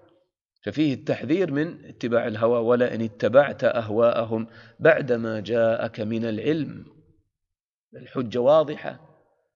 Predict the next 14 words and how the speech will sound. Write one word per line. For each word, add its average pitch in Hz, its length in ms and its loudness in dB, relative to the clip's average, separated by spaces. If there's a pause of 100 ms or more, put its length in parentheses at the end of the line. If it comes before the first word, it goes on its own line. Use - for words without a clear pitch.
(160)
"بعدما 131 480 -2
جاءك 151 420 -2
من 120 180 -4
العلم 117 500 -4
ما 120 560 -2
لك 117 240 -4
من 110 320 -6
الله 104 680 -4
من 107 140 -4
ولي 156 760 -2 (600)
يتولاك 123 1080 2 (500)
ويجلب 113 500 -2
لك 110 200 -6
النفع، 123 460 -4